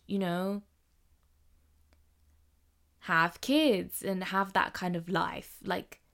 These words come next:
that's the idea of what I thought, or who I thought I would be. That's what I wanted out of life. That's what I was told to want out of life.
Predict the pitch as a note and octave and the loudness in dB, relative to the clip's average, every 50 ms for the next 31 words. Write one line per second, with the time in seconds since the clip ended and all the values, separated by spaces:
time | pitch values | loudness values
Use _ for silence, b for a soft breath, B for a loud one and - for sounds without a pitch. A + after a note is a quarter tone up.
0 | _ _ _ _ _ _ _ _ _ _ _ _ _ _ _ _ _ _ _ _ | _ _ _ _ _ _ _ _ _ _ _ _ _ _ _ _ _ _ _ _
1 | _ _ _ - A3 G#3+ G#3+ - - - - - - - F#3+ F#3+ F#3+ F3+ G3 F#3 | _ _ _ 4 6 6 6 4 0 -2 0 0 2 2 2 2 2 0 -2 0
2 | F3+ F3+ F3 E3+ F3 E3+ F3 F3 - E3 E3+ E3+ D#3+ - - - F3 E3+ E3+ - | 0 0 -2 -2 -4 -4 -4 -4 -4 -4 -6 -8 -10 -10 -8 -6 -4 -2 -2 -4
3 | - - _ _ _ _ _ - G3+ G3 F3+ - - C4+ C4 G#3 F3+ F3 - - | -6 -8 _ _ _ _ _ -8 -6 -6 -6 -4 -2 0 0 0 0 -2 -4 -4
4 | F#3+ F3 E3+ - - E3+ E3 D#3+ E3 D#3+ - - F#3+ - - - F#3+ _ _ _ | -4 -2 -2 -4 -4 -6 -6 -6 -8 -8 -8 -8 -8 -8 -8 -10 -14 _ _ _
5 | _ _ _ _ _ _ _ _ _ _ _ _ _ _ _ _ _ _ _ _ | _ _ _ _ _ _ _ _ _ _ _ _ _ _ _ _ _ _ _ _
6 | _ _ _ _ _ _ _ - - - - F#3+ G3+ F#3+ - - G3 F#3+ F#3 F3+ | _ _ _ _ _ _ _ -20 -16 -10 -6 -6 -4 -4 -4 -2 0 0 0 0
7 | F#3+ F#3 F#3 F#3 - F#3 F3+ F3 F3+ F3+ - F3+ - G3 F3+ F3+ G3 G#3 G#3 - | 0 -2 -2 -2 -2 -2 0 0 -2 -2 -6 -6 -4 -4 -2 -2 -2 -2 -4 -6
8 | - - b b b b b b b b b b b b _ _ _ _ _ _ | -12 -20 b b b b b b b b b b b b _ _ _ _ _ _
9 | _ _ _ _ - G3+ F#3+ - G3 G3+ G3+ G3+ G3 G3 - - A3 B3+ D4 D4 | _ _ _ _ -6 -6 -4 -4 0 2 2 2 2 2 0 0 2 2 2 0
10 | - F3 F3+ E3+ E3 E3 E3+ E3+ - E3+ E3 - F3 - - - E3 - - - | -2 -2 -4 -4 -2 -4 -6 -8 -8 -10 -6 -4 -4 -4 -4 -6 -10 -14 -18 -20
11 | - | -20